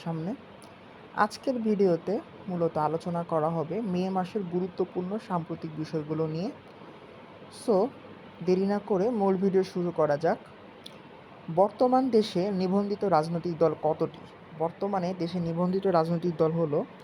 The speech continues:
মোট পঞ্চাশটি। সর্বশেষ নিবন্ধিত রাজনৈতিক দল কোনটি? সর্বশেষ নিবন্ধিত রাজনৈতিক দল হলো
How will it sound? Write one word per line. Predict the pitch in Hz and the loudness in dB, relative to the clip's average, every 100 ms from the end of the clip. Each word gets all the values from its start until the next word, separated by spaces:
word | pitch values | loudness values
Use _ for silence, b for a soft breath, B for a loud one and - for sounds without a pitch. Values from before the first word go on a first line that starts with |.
| - - - - - - | -20 -20 -20 -20 -20 -10
মোট | 170 160 - | -2 -2 0
পঞ্চাশটি। | 180 175 170 156 - - - - - - - - - - - - - - - - - - - - - - - - - - - - - - | 0 2 0 -2 -6 -16 -18 -20 -20 -20 -20 -20 -20 -20 -20 -20 -20 -20 -20 -20 -20 -20 -20 -20 -20 -20 -20 -20 -20 -20 -20 -20 -20 -16
সর্বশেষ | - 240 262 262 262 302 277 214 | -2 6 6 8 4 2 0 0
নিবন্ধিত | 202 196 208 208 - | 2 2 2 0 2
রাজনৈতিক | 180 185 170 175 185 196 165 | 2 4 4 2 -2 -2 4
দল | 160 156 - | 4 4 4
কোনটি? | 208 180 120 - - - - - - - - - - - - - - - - - - | 2 2 -4 -12 -16 -20 -20 -20 -20 -20 -20 -20 -20 -20 -20 -20 -20 -20 -20 -20 -2
সর্বশেষ | 247 247 247 262 240 | 2 2 2 0 -4
নিবন্ধিত | 208 202 202 202 | -2 0 0 0
রাজনৈতিক | 202 165 160 165 165 165 | 4 4 4 -2 -4 -2
দল | 160 156 | 0 0
হলো | 156 139 | -2 -2